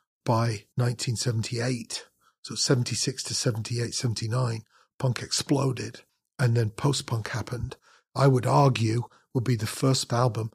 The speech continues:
from Public Image Limited. So Johnny Rotten's band after the Sex Pistols. So that's kind of a convenient before and after S P, you know, very different sound, dub, reggae, bass, different,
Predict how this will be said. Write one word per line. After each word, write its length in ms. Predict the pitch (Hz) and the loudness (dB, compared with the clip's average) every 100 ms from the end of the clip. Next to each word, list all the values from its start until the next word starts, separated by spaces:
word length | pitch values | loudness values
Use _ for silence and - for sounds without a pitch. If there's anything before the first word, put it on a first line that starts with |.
| _ _ | _ _
from 100 | - | -8
Public 380 | 113 123 120 - | -2 -2 -2 -2
Image 260 | 113 107 160 | -4 0 6
Limited. 560 | 190 151 135 - - - _ _ _ _ _ _ | 8 8 4 -6 -10 -16 _ _ _ _ _ _
So 160 | - | -8
Johnny 280 | 113 143 160 | 2 6 8
Rotten's 300 | 160 160 123 | 6 4 2
band 500 | - 160 113 120 - _ _ | 2 4 2 -2 -10 _ _
after 320 | 139 135 147 | -2 0 0
the 100 | 123 | 0
Sex 300 | 127 147 - | 0 -2 -4
Pistols. 600 | - 113 - - - - - _ _ | -6 -6 -6 -8 -14 -16 -18 _ _
So 160 | - 143 | -4 0
that's 260 | 160 151 | 0 0
kind 220 | - 151 131 | 0 2 2
of 80 | |
a 60 | 123 | 2
convenient 720 | - 127 113 127 127 117 107 - _ | 0 -2 2 2 4 0 -4 -12 _
before 380 | 117 - 117 131 | -4 -2 0 2
and 80 | 120 | 2
after 420 | 101 - 127 120 - _ _ _ - | 0 -2 -2 -4 -8 _ _ _ -4
S 160 | 117 - | -2 0
P, 400 | - 170 113 - _ _ _ _ - | 2 0 0 -12 _ _ _ _ -8
you 120 | 120 | -4
know, 240 | 110 123 - _ _ _ | -4 -6 -10 _ _ _
very 200 | 156 139 | 4 4
different 340 | 127 143 127 - | 4 0 -2 -2
sound, 520 | - 127 123 123 123 - _ _ 123 | 0 2 2 0 -4 -12 _ _ -2
dub, 300 | 123 127 113 - - | 2 2 0 -8 0
reggae, 440 | 127 120 127 117 101 | 4 4 4 0 0
bass, 560 | 120 117 113 - - - _ _ _ - | -2 0 -2 -4 -6 -10 _ _ _ -2
different, 460 | 139 - 127 117 | -2 0 0 0